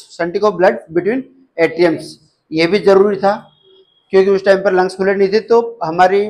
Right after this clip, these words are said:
pulmonary artery, ये system working नहीं था, इसलिए हमें lungs में shunting भी ज़रूरत थी और डक्टस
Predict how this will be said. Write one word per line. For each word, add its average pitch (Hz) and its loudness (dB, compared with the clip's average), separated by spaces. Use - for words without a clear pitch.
pulmonary 226 2
artery, 143 2
ये 208 -2
system 220 -4
working 185 0
नहीं 208 0
था, 190 -10
इसलिए 180 -2
हमें 180 -2
lungs 165 0
में 190 -2
shunting 180 -4
भी 190 2
ज़रूरत 175 2
थी 214 -16
और 180 2
डक्टस 196 0